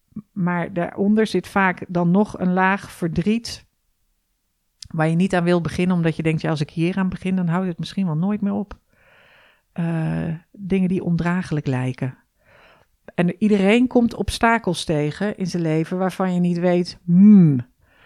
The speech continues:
loopt het pad nu dood? Of kan ik hier omheen? Of moet ik er doorheen?" En dat is, eh, dat is met obstakels. Kijk, daar een mindmap <laughs> over kleuren gaat je niet helpen.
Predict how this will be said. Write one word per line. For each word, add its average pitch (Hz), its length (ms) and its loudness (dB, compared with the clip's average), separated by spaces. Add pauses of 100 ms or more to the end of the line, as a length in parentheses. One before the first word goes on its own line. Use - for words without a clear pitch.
(540)
loopt 202 300 6
het 170 140 -2
pad 175 200 4
nu 151 240 2
dood? 151 720 4 (440)
Of - 160 -14
kan 170 180 4
ik 135 100 -2
hier 143 300 2
omheen? 147 880 4 (500)
Of 233 200 -4
moet 302 160 -4
ik - 100 -4
er 180 260 -2
doorheen?" 127 1000 2 (920)
En 165 180 0
dat 202 220 4
is, 208 200 -2
eh, 180 380 -2
dat 202 200 0
is 214 160 -2
met 214 200 0
obstakels. 226 920 -2
Kijk, 180 300 -4
daar 190 200 4
een 175 120 2
mindmap 233 580 4 (580)
<laughs> - 400 2
over 214 360 4
kleuren 214 580 4 (200)
gaat 185 260 0
je 175 80 4
niet 165 160 4
helpen. 139 480 0